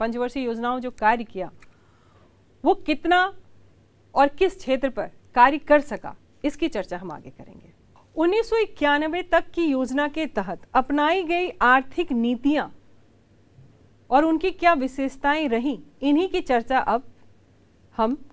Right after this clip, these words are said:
करने जा रहे हैं। हमारे जो पहले बिंदु है वो सार्वजनिक क्षेत्र पर भारी निर्भरता। जैसा कि बच्चों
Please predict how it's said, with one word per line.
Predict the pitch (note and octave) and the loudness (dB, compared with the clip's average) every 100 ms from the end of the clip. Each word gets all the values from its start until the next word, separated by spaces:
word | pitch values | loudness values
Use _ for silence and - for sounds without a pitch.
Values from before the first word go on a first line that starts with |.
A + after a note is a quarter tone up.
| - | -12
करने | E3 D#3+ | -10 -8
जा | E3+ F#3 | -4 -4
रहे | G3+ | -4
हैं। | A3 C4 E4 _ _ _ - - _ _ - | -10 -16 -20 _ _ _ -20 -20 _ _ 0
हमारे | C#4+ F4+ G#4 | 2 4 2
जो | - - - | 0 -4 -4
पहले | B3+ D4+ G#4 | -2 0 0
बिंदु | D4 G#3 E3+ | 0 -4 -6
है | E3+ A#3+ - | -10 -14 -8
वो | A#3 E4 | -4 -4
सार्वजनिक | - C#4 C4 C#4+ C#4+ D#4 F#4+ G4 | -2 2 4 2 0 -2 -2 -4
क्षेत्र | - D4+ D4 | -4 -4 -6
पर | D4 E4+ | -4 -4
भारी | C#4 G3 A3+ C4+ E4+ | -4 -6 2 2 4
निर्भरता। | E4 C4 G3+ G#3+ G3+ F#3 - - - - - - _ G3+ | 0 0 -2 -4 -4 -8 -8 -20 -20 -20 -20 -20 _ 2
जैसा | C4+ D#4 G4+ | 4 6 2
कि | G4+ F#4+ | 0 2
बच्चों | C4 - F#3 | 0 -2 -10